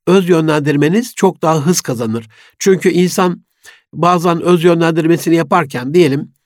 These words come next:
"Bu yıl yeni bir dil öğrenmeye başlayacaksınız. Kur'an-ı Kerim'i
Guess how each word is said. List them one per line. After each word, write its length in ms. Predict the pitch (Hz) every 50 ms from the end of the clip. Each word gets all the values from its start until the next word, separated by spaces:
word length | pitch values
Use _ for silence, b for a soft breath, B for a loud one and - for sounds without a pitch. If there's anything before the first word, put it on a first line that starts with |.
| b b b b b b
"Bu 140 | 185 190 185
yıl 180 | 170 170 180
yeni 260 | 185 165 165 175 160
bir 100 | 160 151
dil 100 | 156 170
öğrenmeye 440 | 165 160 160 156 151 156 160 156 147
başlayacaksınız. 800 | 151 151 143 - 156 139 156 151 143 - 151 147 156 151 147 - b b b b b b b b b - -
Kur'an-ı 360 | - 190 190 180 185 190 -
Kerim'i 440 | - 185 170 170 170 175 170 156